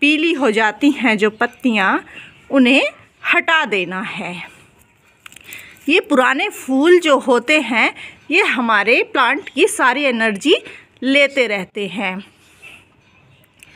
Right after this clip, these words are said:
और जो ये पुरानी पत्तियां होती हैं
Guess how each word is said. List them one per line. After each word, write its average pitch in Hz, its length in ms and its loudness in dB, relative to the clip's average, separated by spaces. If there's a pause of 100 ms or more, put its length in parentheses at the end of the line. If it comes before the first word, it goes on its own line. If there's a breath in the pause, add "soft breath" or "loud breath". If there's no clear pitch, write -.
(400 loud breath)
और 254 160 2
जो 330 120 0
ये 349 140 4
पुरानी 277 380 -2
पत्तियां 294 480 0
होती 247 360 0
हैं 254 220 0